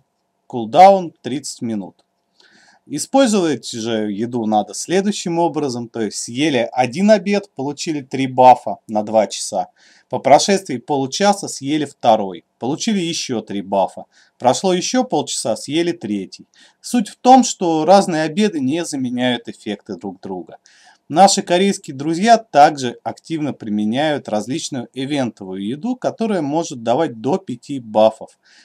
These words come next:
в сочетании с этими обедами. Бонусы от еды, как вы видите, очень даже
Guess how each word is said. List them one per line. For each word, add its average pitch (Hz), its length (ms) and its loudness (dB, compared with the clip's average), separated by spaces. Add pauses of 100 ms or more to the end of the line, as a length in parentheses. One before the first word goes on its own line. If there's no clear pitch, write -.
(100)
в - 60 -16
сочетании 170 600 0
с - 120 -10
этими 113 360 -8
обедами. 90 520 -12 (440)
Бонусы 214 480 2
от 131 200 0
еды, 175 300 -2
как 165 240 -6
вы 143 80 -6
видите, 170 340 -6
очень 127 300 -6
даже 98 320 -4